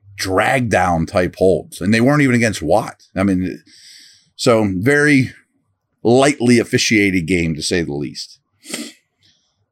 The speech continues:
Future note, 'cause you'll probably run into him again. The Steelers seem to run into him a lot.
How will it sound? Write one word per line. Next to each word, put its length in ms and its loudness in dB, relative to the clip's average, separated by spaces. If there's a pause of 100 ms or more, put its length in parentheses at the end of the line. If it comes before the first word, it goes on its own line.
Future 380 2
note, 520 2
'cause 240 0
you'll 120 2
probably 340 4
run 220 4
into 180 6
him 100 6
again. 380 2
The 60 -4
Steelers 340 0
seem 200 4
to 60 0
run 220 2
into 200 4
him 100 4
a 40 2
lot. 440 2